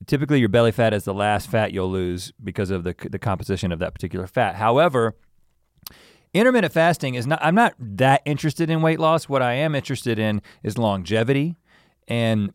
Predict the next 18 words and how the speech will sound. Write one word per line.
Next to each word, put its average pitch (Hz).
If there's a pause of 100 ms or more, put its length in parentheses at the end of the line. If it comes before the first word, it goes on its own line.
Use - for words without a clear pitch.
(180)
uh, 101
intermittent 127
fasting 117
has 101
been 101
shown 107
not 160
only 180
to 120
be 104
great 98
for 101
weight 98
loss, 101
but 120
also 120
great 98
for, 95